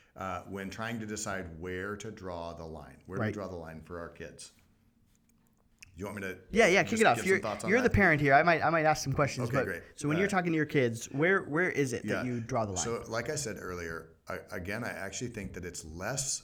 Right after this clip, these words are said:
Speaker 1: about where you draw the line and more about staying engaged with your kids, being
Speaker 2: Yeah.
Speaker 1: fully engaged with your kids, uh, through the process. And, uh, you know, so, you know, think of two extremes. So think of the parent who,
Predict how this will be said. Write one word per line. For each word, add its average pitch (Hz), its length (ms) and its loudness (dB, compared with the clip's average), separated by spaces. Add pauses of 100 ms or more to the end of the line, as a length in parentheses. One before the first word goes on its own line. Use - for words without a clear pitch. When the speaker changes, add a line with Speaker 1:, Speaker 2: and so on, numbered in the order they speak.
(120)
Speaker 1:
about 90 400 -6
where 87 320 -6
you 110 160 -6
draw 101 240 -6
the 98 120 -8
line 85 600 -10 (300)
and 90 200 -8
more 90 600 -6 (320)
about 90 440 -8
staying 92 600 -8
engaged 85 540 -10
with 82 120 -12
your 80 120 -10
kids, 71 460 -12
being 131 140 -6
Speaker 2:
Yeah. 95 240 -2
Speaker 1:
fully 98 240 -8
engaged 87 360 -10
with 82 180 -14
your 76 80 -12
kids, 87 400 -10 (380)
uh, 87 140 -6
through 110 280 -10
the 95 80 -8
process. 92 600 -8 (100)
And, 85 320 -10 (320)
uh, 82 320 -8
you 104 140 -6
know, 87 260 -8
so, 98 380 -4 (420)
you 101 140 -8
know, 92 180 -6
think 113 240 -8
of 95 140 -6
two 110 160 -4
extremes. 90 580 -8
So 95 220 -6
think 113 160 -6
of 117 80 -4
the 120 60 -8
parent 95 400 -6 (340)
who, 95 480 -4